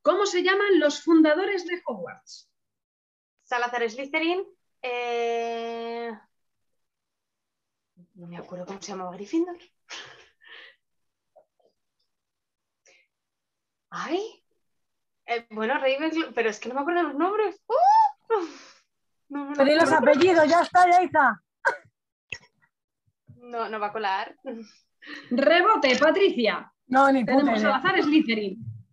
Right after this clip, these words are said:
Speaker 1: Ni, ni, ni, ni idea.
Speaker 3: Ni idea.
Speaker 1: Godric Gryffindor,
Speaker 2: Godric.
Speaker 1: Helga Hufflepuff, Rowena Ravenclaw y Salazar Slytherin.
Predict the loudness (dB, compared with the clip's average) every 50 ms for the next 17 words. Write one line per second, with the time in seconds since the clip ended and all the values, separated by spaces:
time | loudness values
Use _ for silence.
0 | _ _ _ _ -20 -20 _ -20 _ _ _ _ _ _ _ _ _ _ _ _
1 | _ _ _ _ 0 2 2 2 4 4 4 6 6 4 4 4 4 4 2 2
2 | 2 -2 -6 -6 -4 -2 0 0 0 0 2 2 2 2 0 0 0 -2 -2 -2
3 | -2 0 0 0 0 -2 -4 -8 -12 _ _ _ _ _ _ _ _ _ _ _
4 | _ _ _ _ _ _ _ _ -20 -20 -20 -20 -20 _ _ -14 -6 -2 0 0
5 | 0 2 0 0 0 0 0 2 4 4 2 2 0 -4 -6 -4 -6 -8 -8 -10
6 | -14 _ _ _ _ _ _ _ _ _ _ _ -16 -4 0 2 2 2 2 0
7 | -2 -4 -2 -2 -2 -4 -4 -4 -6 -8 -8 -8 -10 -12 -12 -14 _ _ _ _
8 | _ _ _ _ -2 0 0 0 0 2 2 4 4 4 2 0 -2 -4 -6 -10
9 | _ _ _ _ _ _ _ _ _ -8 -6 -4 -4 -4 -4 -6 -6 -8 -8 -8
10 | -10 -10 -14 _ -14 -12 -12 -12 -12 -14 -12 -8 -4 -4 -4 -2 -4 -6 -6 -2
11 | -2 -2 -2 -2 -4 -10 -12 -14 -16 -18 -20